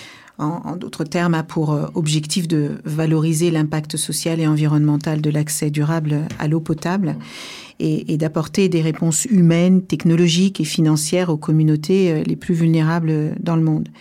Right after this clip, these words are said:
Euh, moi, je suis issue de l'une de ces communautés vulnérables. Le continent africain, euh,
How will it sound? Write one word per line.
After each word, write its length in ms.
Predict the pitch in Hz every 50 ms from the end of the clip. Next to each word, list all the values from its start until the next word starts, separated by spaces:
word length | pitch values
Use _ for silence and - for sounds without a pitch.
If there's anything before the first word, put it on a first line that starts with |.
| - - - - - - - - _ -
Euh, 260 | 277 285 294 269 - - - - - - - - - - - 233 220 - - _ _ _ - _ _ _ _ _ _ _ _ -
moi, 340 | 269 208 185 180 180 180
je 140 | 180 175 175
suis 320 | 165 - - - 170 165 170
issue 340 | 170 - - - 285 302
de 120 | 302 - -
l'une 220 | 160 175 175 170
de 80 | 160 160
ces 200 | 156 - - 156
communautés 520 | - - 165 165 170 165 165 160 - 185
vulnérables. 580 | 170 160 160 165 160 160 165 185 220 247 226 180
Le 140 | 170 160 151
continent 420 | - - 165 - - 170 175 170
africain, 580 | 165 156 - - 165 156 - 180 175 170 165 156
euh, 120 | 160 -